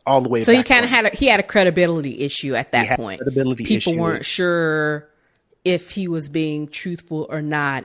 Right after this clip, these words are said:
Speaker 2: And even though it seemed some of the things you mentioned weren't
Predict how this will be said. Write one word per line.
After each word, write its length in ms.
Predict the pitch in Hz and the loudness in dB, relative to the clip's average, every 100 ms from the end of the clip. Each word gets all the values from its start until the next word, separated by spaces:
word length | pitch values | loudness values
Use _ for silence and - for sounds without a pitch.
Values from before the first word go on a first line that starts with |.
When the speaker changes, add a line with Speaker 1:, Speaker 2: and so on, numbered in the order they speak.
| - | -6
Speaker 2:
And 140 | 147 - | -8 -4
even 360 | 202 180 170 165 | -4 -2 -2 0
though 420 | 160 156 156 156 - - | 0 2 -2 -4 -12 -6
it 160 | 131 | -6
seemed 320 | - 175 185 180 | -4 -6 -6 -6
some 160 | 175 | -8
of 60 | 160 | -6
the 40 | |
things 240 | 165 160 151 | -6 -6 -6
you 80 | |
mentioned 520 | 143 147 - 170 160 143 127 | -6 -6 -6 -6 -4 -6 -4
weren't 480 | 147 147 135 - | -2 -2 -4 -10